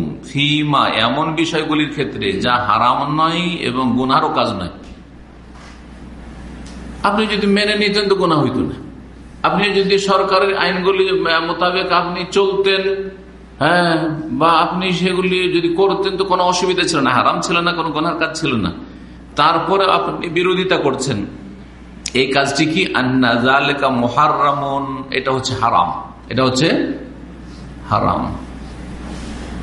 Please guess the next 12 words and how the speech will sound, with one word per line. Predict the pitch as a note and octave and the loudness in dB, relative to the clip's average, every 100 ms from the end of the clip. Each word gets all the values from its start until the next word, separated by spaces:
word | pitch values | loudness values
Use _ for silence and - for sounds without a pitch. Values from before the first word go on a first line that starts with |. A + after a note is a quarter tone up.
| - E3 | -8 -2
সুতরাং | - G#3+ G3+ F#3+ G3 G3 G3 - - | 2 4 4 4 2 0 -2 -4 0
রেড | E3+ F#3+ F#3+ | 4 4 4
সিগন্যাল | F#3+ F#3+ F#3+ F#3+ E3 | 2 2 0 -2 -2
পড়ে | F3+ E3+ | 0 2
আছে, | D#3+ D3+ F#3+ F3+ A#2 E2+ - - - - - - - | 2 0 0 2 2 0 -4 -10 -16 -18 -18 -18 -4
আর | - F#3 F#3 | 0 2 0
বলছেন | F3+ E3 - D#3 | 0 0 0 0
যে | D3+ C3+ A2+ E2 - - - | 0 0 0 -2 -6 -10 -4
দিটা | F2 D3 - D#4+ D#4 C#4+ C#4+ - - - - - - - - - - - - - - - - - | 0 2 2 0 -2 -2 -6 -10 -14 -16 -16 -16 -16 -14 -14 -14 -14 -14 -14 -14 -12 -12 -8 -2
জায়েজ, | A#2+ B2 E3 - - - - - - - - - - - | 0 2 0 -2 -4 -8 -12 -12 -12 -12 -12 -12 -10 -6
হারাম | C3+ C#3 C#3+ C#3+ | -2 0 0 -2
কাজ। | F2 | -4